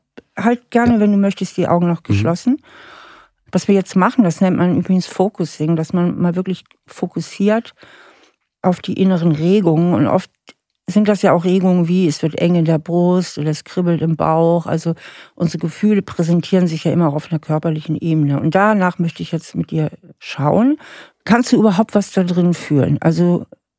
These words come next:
Speaker 1: ich verschwende meine Zeit. Du, du versuchst mal mit diesem Satz so innerlich in Resonanz zu gehen,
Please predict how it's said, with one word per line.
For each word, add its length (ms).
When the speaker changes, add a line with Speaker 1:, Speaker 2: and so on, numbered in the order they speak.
Speaker 1:
ich 140
verschwende 440
meine 300
Zeit. 500
Du, 220
du 140
versuchst 360
mal 120
mit 160
diesem 180
Satz 300
so 160
innerlich 400
in 80
Resonanz 640
zu 100
gehen, 320